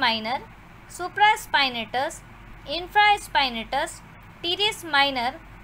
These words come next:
subscapularis, pectoralis major, teres major and latissimus dorsi muscle। Next is origin of following muscle का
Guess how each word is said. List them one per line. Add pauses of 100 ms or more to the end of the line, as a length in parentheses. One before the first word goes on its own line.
(160)
subscapularis, (420)
pectoralis (100)
major, (500)
teres
major (140)
and
latissimus
dorsi
muscle। (1080)
Next
is
origin
of (560)
following
muscle
का